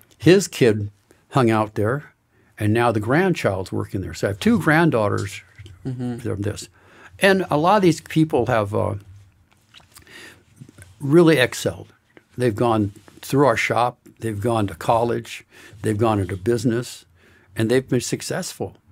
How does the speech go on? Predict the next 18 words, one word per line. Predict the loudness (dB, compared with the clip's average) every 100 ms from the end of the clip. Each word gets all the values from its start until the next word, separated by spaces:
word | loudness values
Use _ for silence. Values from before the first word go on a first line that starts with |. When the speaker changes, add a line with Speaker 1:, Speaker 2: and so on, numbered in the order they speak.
| _ _ _ _ _
Speaker 1:
So | -2 0 2 -2 -6 -12
that | -10 0 2 2 -2 -16 -18 -6
probably, | -2 2 2 0 -2
if, | -6 -8 -10 -12 -14
if | -14 -6
I | -2 0
did | 2 2
anything | 4 4 2 2 2 2 0 -8 _ _ -20 _ _ _ _ -6
to |
be | 0 2
remembered | 2 4 4 2 0
by | -2 -2
in | -2
Ventura, | -2 -2 -4 -4 -2 -2 -4
would | -8 -8
be, | -8 -8 -12 -10
you |
know | -8 -8 -10 -12